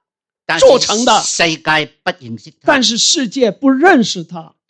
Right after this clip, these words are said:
Speaker 2: 我哋用以下時間睇幾節嘅經文。
Speaker 1: 我们用下面的时间看几，
Speaker 2: 我想大家
Speaker 1: 几段的经文。
Speaker 2: 更加認識呢位耶穌基督。
Speaker 1: 我要大家更认识这位耶稣基督。
Speaker 2: 點解過去二千年，
Speaker 1: 为什么过去二，两千年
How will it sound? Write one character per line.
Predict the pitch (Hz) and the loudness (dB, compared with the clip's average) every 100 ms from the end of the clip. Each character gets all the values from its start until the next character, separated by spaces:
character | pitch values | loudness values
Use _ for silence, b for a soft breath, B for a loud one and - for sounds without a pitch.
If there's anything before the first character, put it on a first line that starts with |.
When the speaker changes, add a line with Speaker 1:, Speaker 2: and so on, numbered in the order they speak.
| _ _ _ _ | _ _ _ _
Speaker 2:
我 | 196 | -4
哋 | 208 | -4
用 | 180 175 | -4 -4
以 | 190 | -2
下 | 180 170 | 0 0
時 | 175 127 | -4 -16
間 | 117 160 160 _ | -6 -4 -4 _
睇 | 165 | -14
幾 | 180 190 | -14 -20
節 | 160 135 | -20 -20
嘅 | |
經 | 180 165 | -20 -20
文。 | 101 87 _ _ | -20 _ _ _
Speaker 1:
我 | 220 | -2
们 | 247 359 | 0 2
用 | 330 254 | 2 2
下 | - 339 | 2 2
面 | 254 | 0
的 | 240 | -4
时 | - 208 | -6 -6
间 | 240 247 | -6 -6
看 | 240 254 220 | -8 -8 -8
几， | - 175 170 _ _ _ _ | -12 -20 -20 _ _ _ _
Speaker 2:
我 | 147 | -8
想 | 202 208 | -4 -2
大 | |
家 | 170 | 2
Speaker 1:
几 | |
段 | 415 233 | 2 2
的 | |
经 | 202 262 247 | -2 -4 0
文。 | 185 180 | 0 -2
Speaker 2:
更 | |
加 | 175 214 | -2 -2
認 | 160 151 151 | -2 -10 -12
識 | - 202 _ | -10 -12 _
呢 | - 165 | -16 -8
位 | 151 | -8
耶 | 151 98 | -8 -12
穌 | - 147 | -14 -12
基 | 151 | -14
督。 | 139 139 _ | -14 -16 _
Speaker 1:
我 | 185 | -6
要 | 220 285 | -2 -2
大 | 226 233 | -2 -4
家 | 196 233 | -6 -8
更 | 220 - 320 226 | -4 2 4 6
认 | 247 302 220 | 6 4 4
识 | 269 | -2
这 | - 302 240 | -10 -10 -8
位 | 208 180 | -8 -12
耶 | 180 262 | -10 -10
稣 | 240 247 | -8 -8
基 | 202 | -8
督。 | 226 | -4
Speaker 2:
點 | |
解 | - 226 | -2 -2
過 | 180 202 196 | 0 -2 -2
去 | |
二 | 160 165 | -6 -4
千 | - 220 160 | -2 -2 -6
年， | 113 92 _ _ | -12 -20 _ _
Speaker 1:
为 | 269 370 | -2 0
什 | 320 311 | 0 -2
么 | 311 | -6
过 | 339 320 | -6 -8
去 | - | -8
二， | - 311 302 _ | -16 -12 -12 _
两 | 254 202 | -6 -6
千 | 226 302 302 | -8 -8 -6
年 | 240 196 226 | -4 -4 -8